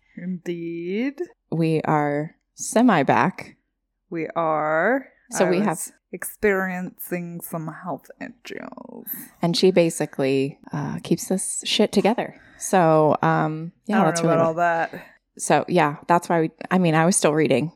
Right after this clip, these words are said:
Speaker 2: if anybody wanted to know. <laughs> But I just couldn't, uh,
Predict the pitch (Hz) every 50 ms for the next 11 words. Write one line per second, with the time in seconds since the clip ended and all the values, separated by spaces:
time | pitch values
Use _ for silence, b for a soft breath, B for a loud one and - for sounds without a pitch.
0 | _ _ _ _ _ _ _ - - 160 147 139 - - 135 143 135 - 165 -
1 | 165 196 185 - - - - B B B B B B B B B B B B B
2 | B B B B B B B _ - 233 165 165 175 185 196 - - - - 220
3 | 196 214 202 180 170 151 151 156